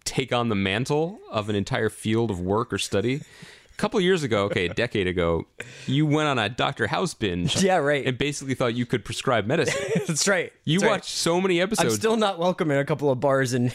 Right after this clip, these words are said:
Speaker 2: <laughs> in Brooklyn.
Speaker 1: You would go to people and you would palpate them.
Speaker 2: <laughs> Yeah.
Speaker 1: You would. And you would be
Speaker 2: I
Speaker 1: like,
Speaker 2: would just be like, "Paddles!"
Speaker 1: <laughs> You would, you would be like, "It's not lupus."
Speaker 2: <laughs>
Speaker 1: Like, no one asked.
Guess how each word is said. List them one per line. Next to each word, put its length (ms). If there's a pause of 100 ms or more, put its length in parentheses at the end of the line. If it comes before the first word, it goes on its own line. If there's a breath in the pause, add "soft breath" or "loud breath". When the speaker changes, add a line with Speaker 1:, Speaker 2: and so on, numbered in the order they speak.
Speaker 2:
<laughs> 80
in 160
Brooklyn. 400
Speaker 1:
You 220
would 160
go 160
to 120
people 320
and 120
you 80
would 160
palpate 480
them. 260
Speaker 2:
<laughs> 0
Yeah. 200 (280)
Speaker 1:
You 140
would. 420
And 120
you 80
would 120
be 60
Speaker 2:
I 40
Speaker 1:
like, 120
Speaker 2:
would 100
just 180
be 80
like, 200
"Paddles!" 680
Speaker 1:
<laughs> 160
You 180
would, 200
you 200
would 140
be 80
like, 160
"It's 160
not 340
lupus." 640 (100)
Speaker 2:
<laughs> 300 (400 loud breath)
Speaker 1:
Like, 140
no 140
one 100
asked. 460